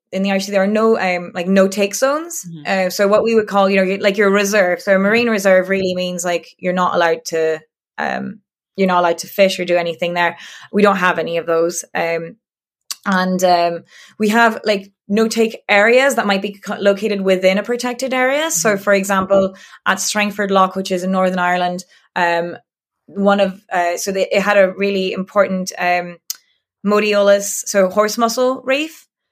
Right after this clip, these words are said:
Speaker 1: Um, and so those got decimated. And, um, and so they, they're trying to, uh, to rebuild them now,
Speaker 2: Mm.
Speaker 1: uh, to restore them. So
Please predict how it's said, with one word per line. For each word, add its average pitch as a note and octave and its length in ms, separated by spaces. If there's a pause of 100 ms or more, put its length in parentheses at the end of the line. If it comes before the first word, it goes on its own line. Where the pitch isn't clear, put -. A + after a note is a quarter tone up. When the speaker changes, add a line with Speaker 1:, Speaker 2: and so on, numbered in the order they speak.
(120)
Speaker 1:
Um, F#3 280
and G3 140
so G3 180
those G3+ 220
got F#3+ 200
decimated. F3+ 600 (380)
And, F3 300
um, F3 480 (100)
and F#3 180
so F#3 240
they, F3+ 280
they're F#3+ 140
trying F#3+ 300
to, F3+ 280
uh, E3+ 320
to F3+ 120
rebuild F3 400
them E3 140
now, E3 240 (300)
Speaker 2:
Mm. E3+ 160
Speaker 1:
uh, E3+ 140
to F#3 140
restore F#3 360
them. E3 160
So F#3 240